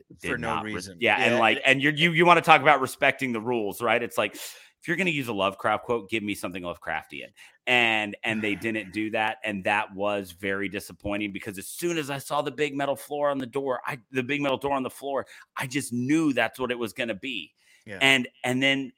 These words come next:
Speaker 1: and then they were just like, "Oh yeah, forget about that. We, we
Speaker 2: And
Speaker 1: said it.
Speaker 2: even
Speaker 1: It's fine."
Speaker 2: if we'd only gotten a glimpse of some, uh, ancient one, right,
Speaker 1: Yes.
Speaker 2: at the end, fuck, it might have been worth it because it, it, it would have made sense then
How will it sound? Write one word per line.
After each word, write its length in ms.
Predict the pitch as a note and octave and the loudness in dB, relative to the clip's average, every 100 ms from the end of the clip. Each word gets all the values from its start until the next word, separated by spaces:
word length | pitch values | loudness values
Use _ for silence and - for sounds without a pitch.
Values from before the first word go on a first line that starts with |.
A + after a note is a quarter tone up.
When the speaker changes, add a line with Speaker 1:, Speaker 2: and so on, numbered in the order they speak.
| B2 | 0
Speaker 1:
and 140 | B2+ | 2
then 120 | C3+ | 2
they 80 | C3 | 2
were 60 | B2+ | 0
just 160 | A2+ | -2
like, 120 | B2+ C3 | -6 -4
"Oh 140 | D#3 D3+ | -2 0
yeah, 180 | G#2+ | 0
forget 240 | F#2+ G#2 G#2 | -2 -4 -4
about 220 | F#2 - | -4 -4
that. 140 | F2 - | -6 -8
We, 80 | F#2+ | -4
we 80 | |
Speaker 2:
And 120 | C#3 - | -4 -2
Speaker 1:
said 220 | F2 E2 | -2 -2
it. 60 | |
Speaker 2:
even 240 | G#3+ A3 G#3+ | -2 -6 -6
Speaker 1:
It's 80 | G#3+ | -8
fine." 160 | D#2+ | -6
Speaker 2:
if 180 | D3 - | -6 -4
we'd 220 | C#3+ C3+ - | -4 -4 -4
only 540 | D3 D#3 D#3+ D#3+ D#3+ D3+ | -6 -6 -6 -6 -6 -6
gotten 840 | A#2+ B2+ A2 G#2+ - G2 F2 E2 _ | -6 -4 -4 -6 -10 -18 -20 -20 _
a 120 | - G2 | -14 -14
glimpse 880 | F2+ A2+ A#2 C3 A#2+ F2 - - - | -12 -10 -6 -4 -4 -8 -10 -8 -8
of 220 | A2+ F#2+ - | -10 -12 -6
some, 640 | - - D#3+ D#3+ D#3 D3 _ _ _ | -4 -2 -2 -4 -6 -10 _ _ _
uh, 380 | A#2 A2 G2+ G2 - | -6 -2 -2 -4 -6
ancient 540 | C3+ C3 A#2+ - F#2 - | -4 -4 -4 -6 -10 -16
one, 200 | E2+ - | -18 -18
right, 80 | _ _ _ | _ _ _
Speaker 1:
Yes. 460 | F#2+ A2 F2+ - - _ _ - | -2 0 0 -4 -14 _ _ 0
Speaker 2:
at 180 | B2 B2 | 0 0
the 160 | C3+ - | -8 -8
end, 460 | C3 C3+ F2+ D#2 - _ _ _ - _ _ _ | -4 -4 -4 -14 -20 _ _ _ -20 _ _ _
fuck, 480 | _ - - A3 - | _ -20 -4 -2 0
it 100 | G3+ | 0
might 180 | E3+ F3 | 2 2
have 100 | E3 | 2
been 180 | E3 D3+ | 0 2
worth 340 | D3 D#3+ C#3 | 6 6 4
it 140 | G#2+ - | -8 -6
because 360 | C#3+ - D#3+ C#3+ | -6 0 2 2
it, 120 | - | 2
it, 120 | F3 - | -2 0
it 180 | D#3 | -2
would 140 | C#3 G3+ | 2 2
have 140 | D#3 | 2
made 380 | D3+ D3+ D#3 D3 | -4 -2 0 -2
sense 600 | - - C4 C#4 C4+ - | -4 -2 -2 -4 -4 -6
then 420 | - G#3+ D2 C#3 | -6 -10 -12 -18